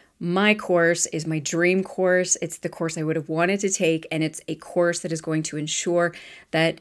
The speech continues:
you walk away confident with your relationship with the Akashic Records, how to use them, what they're all about. I mean, so much is gonna be packed into this course. I can't freaking wait. Okay, so you'll find that link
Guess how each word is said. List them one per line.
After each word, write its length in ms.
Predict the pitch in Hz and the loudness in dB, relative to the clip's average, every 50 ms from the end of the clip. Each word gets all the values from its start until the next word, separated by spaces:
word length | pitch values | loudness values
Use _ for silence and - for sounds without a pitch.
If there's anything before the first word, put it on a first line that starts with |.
| _ _ | _ _
you 240 | - 165 170 226 262 | -8 -2 -2 0 0
walk 340 | 247 208 175 175 175 - 175 | 2 2 2 2 2 -2 -6
away 480 | 160 143 - 165 165 160 156 147 - _ | -6 -4 -2 0 0 0 0 -2 -4 _
confident 960 | - - - - - - 196 208 233 233 226 - - 175 160 151 143 - - - | -12 -12 -12 -12 -10 -6 -4 -2 -2 -2 -4 -4 -4 -2 -2 -2 -4 -6 -10 -12
with 220 | - 170 160 160 - | -6 -6 -6 -4 -2
your 220 | 160 160 160 156 | 0 0 0 0
relationship 640 | 151 156 160 151 151 156 - - 160 - - 156 - | -2 -4 -2 -2 -2 -4 -4 -6 -6 -6 -6 -6 -6
with 100 | 160 156 | -6 -4
the 80 | 160 156 | -4 -6
Akashic 580 | 156 - - 147 147 156 - - - 151 - | -6 -6 -8 -10 -10 -10 -10 -10 -10 -8 -4
Records, 400 | 165 156 151 - 151 156 147 - - - - - - - | -6 -6 -4 -4 -6 -6 -8 -10 -16 -18 -20 -20 -20 -18
how 320 | - - - 208 202 208 208 | -12 -6 -2 2 2 4 4
to 80 | 208 | 2
use 300 | 185 160 165 165 160 160 | 2 0 0 -2 0 -2
them, 180 | 170 165 170 - | -2 -2 -2 -2
what 380 | 123 143 156 160 190 208 208 | -4 -4 -2 0 0 0 2
they're 160 | 208 202 185 - | 2 0 2 2
all 200 | 147 160 165 165 | 2 2 2 0
about. 440 | 156 151 156 151 151 151 151 - - | 0 0 0 2 2 0 0 -2 -2
I 80 | 160 | -4
mean, 320 | 160 165 170 170 160 160 160 - _ _ _ | -2 -2 -2 -2 -4 -6 -8 -14 _ _ _
so 420 | - - - - - 208 190 196 196 | -2 0 2 2 4 4 4 4 4
much 240 | 185 170 - - | 2 0 0 -2
is 100 | 175 160 | -6 -4
gonna 140 | - 170 165 | -2 -2 -2
be 80 | 160 160 | -2 -4
packed 380 | 160 - 160 147 156 - - | -4 -4 -6 -6 -6 -4 -2
into 240 | 165 156 156 165 175 | -2 -2 0 -2 -2
this 180 | 151 160 147 - | -2 -2 -4 -4
course. 500 | - - - 156 156 160 160 - - - _ _ _ | -8 -8 -6 -4 -4 -4 -4 -6 -10 -12 _ _ _
I 440 | 170 165 160 156 156 151 151 156 - _ _ _ _ _ _ - | -4 -2 -2 -2 -2 -4 -4 -8 -12 _ _ _ _ _ _ -14
can't 220 | - - 143 - | -10 -10 -10 -10
freaking 320 | - - 160 160 - 147 | -10 -14 -14 -12 -10 -10
wait. 260 | 143 117 - - - _ _ _ - - - - - - - - - | -10 -10 -10 -12 -14 _ _ _ -20 -20 -20 -20 -20 -20 -20 -2 -2
Okay, 260 | 196 196 190 151 - - | 2 2 2 2 2 -4
so 160 | - - 185 | -4 2 2
you'll 100 | 190 196 | 2 2
find 240 | 196 208 196 190 190 | 4 2 4 4 4
that 140 | 175 - - | 2 0 -2
link 420 | 175 170 170 165 - - - _ | -4 -4 -4 -6 -8 -14 -20 _